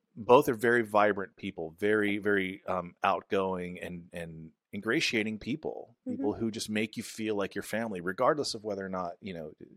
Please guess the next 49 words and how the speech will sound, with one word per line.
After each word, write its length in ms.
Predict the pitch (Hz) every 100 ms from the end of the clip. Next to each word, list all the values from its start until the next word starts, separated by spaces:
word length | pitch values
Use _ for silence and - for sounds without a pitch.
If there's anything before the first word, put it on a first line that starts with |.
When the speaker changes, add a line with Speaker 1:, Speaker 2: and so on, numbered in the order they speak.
| -
Speaker 1:
y-, 120 | 90
you 220 | 92 95
are. 200 | 113 73 - - -
I'll 140 | - 147
say 160 | 151
this, 160 | 127 -
I 60 | 147
don't 80 | 196
know 60 |
if 80 | 123
Nick 220 | 120 120 -
likes 520 | 110 92 101 143 -
me, 280 | 90 69 - _
right? 280 | 101 107 120
'Cause 140 | 123
Nick's 240 | 127 185 -
got 220 | 170 139
one 160 | 123 127
of 120 | 117
those 200 | 113 104
kinds 260 | 113 107 101
of, 160 | 90 104
of, 180 | 95 90 107 104
I'm, 160 | 101 95
I'm 180 | 90 90 _ -
being 120 | 85
facetious. 440 | - - 76 - - -
Speaker 2:
Okay. 360 | 214 - 214 247 -
Speaker 1:
He, 80 | 143
Nick's 260 | 151 156
got 260 | 415 147 139
Speaker 2:
<laughs> 0 |
Speaker 1:
one 140 | 147
of 60 | 135
those 180 | 127 123
kinds 260 | - 123
of 120 | 120 -
personalities 720 | 127 120 110 123 127 107 -
where 240 | 110 107
he 240 | - - 165
could, 220 | - 151
he 180 | - 180
could 160 | -
be 140 | 120 107
nice 320 | 92 104 -
to 100 | -
you 220 | 185 190
and, 240 | 120 104 95
and 220 | 95 90